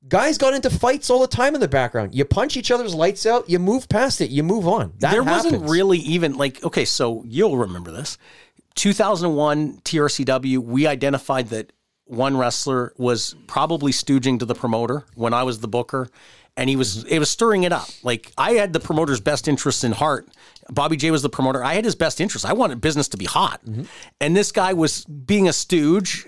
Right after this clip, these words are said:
Speaker 2: Ryan Wood,
Speaker 1: Mm-hmm.
Speaker 2: and stirring it up where he didn't need to.
Speaker 1: Yep.
Speaker 2: And he got stretched because of it.
Speaker 1: I
Speaker 2: Because he
Speaker 1: remember I stretched him in a battle royal.
Speaker 2: Yeah, exactly. At, at Morris Play, or one of the community clubs,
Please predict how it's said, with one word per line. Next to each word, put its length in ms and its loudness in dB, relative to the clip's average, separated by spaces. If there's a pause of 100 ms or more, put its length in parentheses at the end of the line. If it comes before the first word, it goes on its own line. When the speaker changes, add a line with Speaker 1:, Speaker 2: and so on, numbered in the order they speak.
Speaker 2:
Ryan 320 0
Wood, 220 -4 (200)
Speaker 1:
Mm-hmm. 120 -10 (140)
Speaker 2:
and 400 -2 (160)
stirring 420 2
it 80 2
up 180 0
where 100 4
he 100 -2
didn't 220 2
need 220 2
to. 220 0
Speaker 1:
Yep. 220 -2 (180)
Speaker 2:
And 180 0
he 160 2
got 220 2
stretched 400 -2
because 340 -2
of 80 -6
it. 120 -12 (420)
Speaker 1:
I 60 -2
Speaker 2:
Because 140 2
he 40 2
Speaker 1:
remember 160 4
I 80 4
stretched 420 -2
him 60 -4
in 80 0
a 40 2
battle 260 2
royal. 140 4
Speaker 2:
Yeah, 80 2
exactly. 520 0
At, 260 -2 (140)
at 160 -2
Morris 320 0
Play, 240 -2
or 80 2
one 160 2
of 60 2
the 40 0
community 320 0
clubs, 420 -4